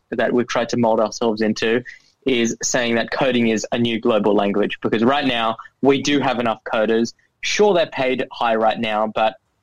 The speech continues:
in ten years' time, when we've got every single kid in India, every single kid in China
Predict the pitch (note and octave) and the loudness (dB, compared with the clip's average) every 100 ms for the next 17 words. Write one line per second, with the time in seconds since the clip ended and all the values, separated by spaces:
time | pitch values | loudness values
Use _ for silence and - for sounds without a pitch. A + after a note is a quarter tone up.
0 | _ _ C3+ - D3 C#3+ C3 - B2+ B2+ | _ _ -6 -2 -2 -2 -4 -2 -2 2
1 | B2 A#2+ A#2 A#2 A#2+ - - C3+ C3+ C3+ | 0 2 0 2 -2 -2 -4 -2 0 0
2 | C#3 B2 B2 - A#2+ A2+ B2 C#3 F#3+ - | 0 0 0 -2 0 2 2 2 2 0
3 | - C3+ B2+ C3+ C3+ B2 A#2+ - A#2 A2+ | -4 -2 0 0 0 0 0 -2 -6 -6
4 | D#3 - A#2 C#3 G3 | -6 -4 -2 0 0